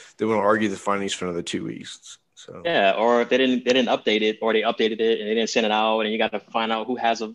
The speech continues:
Speaker 2: finding for this. That's ridiculous, you know?
Speaker 1: Yeah. Now, if we can just get a, like, a clone of me or you and, and have them talk to the client as well, we'll be done, man.
Speaker 2: <laughs>
Speaker 1: So where, where do you
Speaker 2: Exactly.
Speaker 1: see the industry going from here? You know, I,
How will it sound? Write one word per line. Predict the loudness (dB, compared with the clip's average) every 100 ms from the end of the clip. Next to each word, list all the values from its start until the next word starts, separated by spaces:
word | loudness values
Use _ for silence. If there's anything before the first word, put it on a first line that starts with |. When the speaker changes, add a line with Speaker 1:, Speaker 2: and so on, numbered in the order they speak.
| -6
Speaker 2:
finding | -4 -4 -6
for | -6
this. | -4 -4 -6 -14 _ _ _ _ _ -16
That's | -10
ridiculous, | -6 -6 -8 -12 -14 -18 -16
you | -14
know? |
Speaker 1:
Yeah. | -12 -12 -10
Now, | -2
if | -2
we | -2
can | -4
just | -4
get | 0 0
a, |
like, | 0 -2 -4
a |
clone | -6 -4 -2 -2
of | -4
me | -6 -4 -2
or | -2
you | -2 0 0 -2
and, | -6
and | -10 -4
have | -4 -2
them | -6
talk | 0 -2 -2
to |
the | -6
client | -4 -2 -4
as | -4
well, | 0 0
we'll | -2
be | -8
done, | -6 -4 -4 -8
man. | -16 -18 _ _ _ _ _ _ _
Speaker 2:
<laughs> | -12 -10 -10 -10 -10 -12 -12 -8
Speaker 1:
So | 0 2
where, | 2 2
where | 2 2
do |
you | 2
Speaker 2:
Exactly. |
Speaker 1:
see | 2 2
the | 4 4
industry | 2 0 -2 0
going | 2 2 0
from | -4 -10 -6
here? | -2 0 -2
You | -6 -8
know, | -6
I, | -6 -6